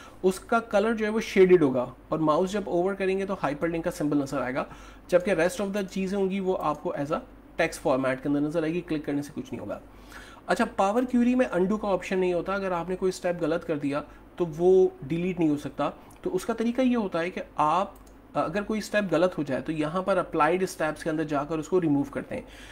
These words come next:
मिसाल के तौर पर अगर मुझे, अ, नीचे data नज़र आ रही है, सिंध का data है, ठीक है, Second पे click कर रहा हूँ, ये पंजाब का data है, अम,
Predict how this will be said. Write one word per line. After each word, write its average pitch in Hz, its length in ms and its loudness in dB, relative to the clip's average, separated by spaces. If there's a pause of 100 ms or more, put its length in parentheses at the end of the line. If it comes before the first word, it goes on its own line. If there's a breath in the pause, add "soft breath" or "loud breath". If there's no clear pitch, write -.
(160 loud breath)
मिसाल 202 320 2
के 220 80 -4
तौर 170 180 0
पर 196 260 -6 (220 loud breath)
अगर 196 260 2
मुझे, 208 360 -2
अ, - 80 -10 (580)
नीचे 175 300 2
data 175 280 4
नज़र 185 260 4
आ 165 80 4
रही 175 160 0
है, 180 60 0
सिंध 175 240 0
का 165 100 0
data 135 280 -2
है, 135 180 -6
ठीक - 220 -12
है, 240 80 -6 (340)
Second 185 240 0
पे 190 80 -4
click 185 220 -2
कर 180 100 0
रहा 180 100 0
हूँ, 185 120 -2
ये 175 100 -4
पंजाब 143 400 0
का 160 100 0
data 151 240 -4
है, 143 160 -4 (460 loud breath)
अम, 139 800 -2